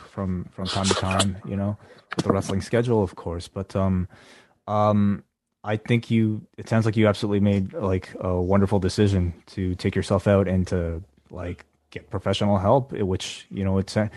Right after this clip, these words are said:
certainly we're grateful that you're able to engage with us a whole lot more. And, uh, I, I definitely am curious to hear more about your journey, like, in, in the, in the months to come.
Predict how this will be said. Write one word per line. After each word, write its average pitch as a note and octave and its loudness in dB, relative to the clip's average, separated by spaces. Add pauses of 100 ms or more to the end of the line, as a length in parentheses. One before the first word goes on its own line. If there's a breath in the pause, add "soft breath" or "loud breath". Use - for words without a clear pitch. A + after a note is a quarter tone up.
(260 loud breath)
certainly B2+ 0
we're A#2 4
grateful A#2 0
that G#2 2
you're G2+ 2
able G2+ 0
to - -8
engage F#2+ -2
with G2+ -4
us F#2+ -2
a G2 0
whole F#2+ 0
lot F2+ -2
more. F#2+ 0
And, F#2 0
uh, F2+ -2 (380 soft breath)
I, A2+ -4
I G#2+ -2
definitely A#2 2
am G#2+ 2
curious G#2 0
to G2 -4
hear G2+ 0
more G2+ 2
about G2+ -2
your F#2 -2
journey, G2 0
like, F#2 -2
in, F2+ -6
in F#2 -4
the, F#2 -4
in G2 0
the F#2+ 2
months F#2+ 0
to G#2 -8
come. F#2 2